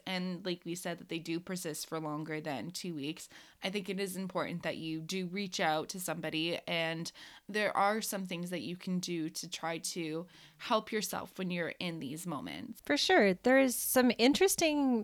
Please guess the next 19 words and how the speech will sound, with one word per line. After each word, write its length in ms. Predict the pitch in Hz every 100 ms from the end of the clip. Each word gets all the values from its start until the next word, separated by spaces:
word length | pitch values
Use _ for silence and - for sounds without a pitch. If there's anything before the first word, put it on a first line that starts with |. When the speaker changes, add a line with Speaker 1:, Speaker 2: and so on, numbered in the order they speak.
| -
Speaker 2:
science 560 | - 196 233 233 214
behind 480 | - 196 196 185 180
light 320 | 175 165 190
therapy 540 | - 226 240 247 285 311
because, 320 | 269 262 247
again, 420 | 254 214 175 180
seasonal 440 | 185 262 269 277 311
affective 360 | 220 208 190
disorder 600 | 196 190 185 175 170 170
relates 420 | 175 180 190 196 -
to 140 | 208
changes 400 | 196 196 196 196
in 80 | 190
the 80 | 180
sunlight. 560 | - 180 175 156 190 -
That's 200 | 170 -
supposedly 600 | 196 196 185 185 180 175
what 180 | 180 -
triggers 640 | - 180 175 170 175